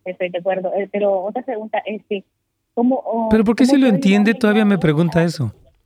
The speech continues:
Speaker 2: O sea, me pregunta que cómo hace que su esposo no se moleste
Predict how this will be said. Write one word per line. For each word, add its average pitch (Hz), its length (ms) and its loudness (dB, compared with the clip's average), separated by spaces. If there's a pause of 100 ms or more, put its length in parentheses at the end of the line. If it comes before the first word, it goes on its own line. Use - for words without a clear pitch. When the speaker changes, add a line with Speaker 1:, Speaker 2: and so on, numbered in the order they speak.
(600)
Speaker 2:
O 165 40 0
sea, 180 100 2
me 175 100 4
pregunta 185 480 2
que 180 160 -2
cómo 175 340 2
hace 160 280 -2
que 123 300 -2 (380)
su - 140 -6
esposo 151 340 0
no 156 100 2
se 151 120 0
moleste 131 680 -2